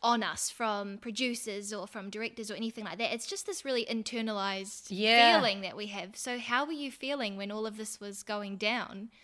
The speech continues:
Speaker 2: Yeah, you're right. It's an innate thing, isn't it? It's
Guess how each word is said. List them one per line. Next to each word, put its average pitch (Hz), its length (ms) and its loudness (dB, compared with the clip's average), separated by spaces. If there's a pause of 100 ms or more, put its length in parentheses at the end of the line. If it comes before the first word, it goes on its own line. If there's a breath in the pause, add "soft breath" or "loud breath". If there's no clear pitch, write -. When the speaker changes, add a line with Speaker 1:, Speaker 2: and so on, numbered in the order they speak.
Speaker 2:
Yeah, 240 400 6
you're 196 200 2
right. 220 380 2
It's - 160 -8
an 214 100 0
innate 220 400 2
thing, 220 260 -2
isn't 208 220 -2
it? - 100 0
It's 254 180 0